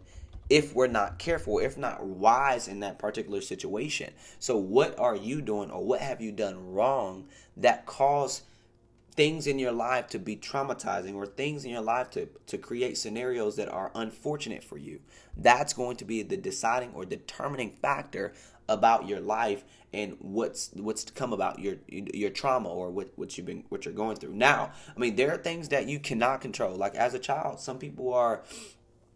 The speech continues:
clearly, uh, uh, verbally abused. They're physically abused. Uh, they <laughs> go through, uh, different things as far as teachings and cultures. Their character, uh, be-,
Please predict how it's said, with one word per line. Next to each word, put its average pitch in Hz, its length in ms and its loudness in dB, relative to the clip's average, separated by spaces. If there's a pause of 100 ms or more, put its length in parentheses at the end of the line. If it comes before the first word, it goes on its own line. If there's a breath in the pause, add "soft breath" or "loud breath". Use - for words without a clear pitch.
(120)
clearly, 131 420 6
uh, 92 300 2 (100)
uh, 87 80 -6
verbally 104 560 0
abused. 127 600 -6 (280 soft breath)
They're - 140 -6
physically 113 600 -2
abused. 123 680 -6 (280 loud breath)
Uh, 92 320 -2
they 110 320 6
<laughs> - 60 12
go 123 220 8
through, 113 440 4 (180 loud breath)
uh, 92 140 0
different 107 480 -2
things 107 400 -2
as 95 240 -6
far 98 300 2
as - 120 -4
teachings 127 640 -6
and 95 160 -10
cultures. 127 640 -4 (200 soft breath)
Their 95 160 -6
character, 110 760 0
uh, 95 140 0
be-, 95 200 -6